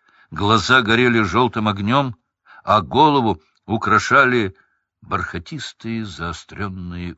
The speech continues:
ушки. Это был кошачий волос. У Мелисенты Булстроуд, должно быть, есть дома кошка, а зелье животных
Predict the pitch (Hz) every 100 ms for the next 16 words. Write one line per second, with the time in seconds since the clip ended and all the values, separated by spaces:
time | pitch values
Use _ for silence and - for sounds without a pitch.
0 | - 104 - - 67 - _ _ _ _
1 | _ _ _ _ _ _ _ - 139 127
2 | 123 113 123 117 117 _ - 82 80 -
3 | - - - - 87 _ _ _ - -
4 | - - - - - - - 107 120 123
5 | 135 135 123 - 135 131 110 123 120 90
6 | 151 156 - - 143 151 156 - _ _
7 | _ _ 82 113 104 127 127 113 - 76
8 | 143 131 - 101 82 117 127 120 113 98
9 | - - 147 120 - - - _ _ _
10 | _ - - - 78 85 - 92 127 117
11 | 104 104 80 90 - 85 82 - 110 156
12 | -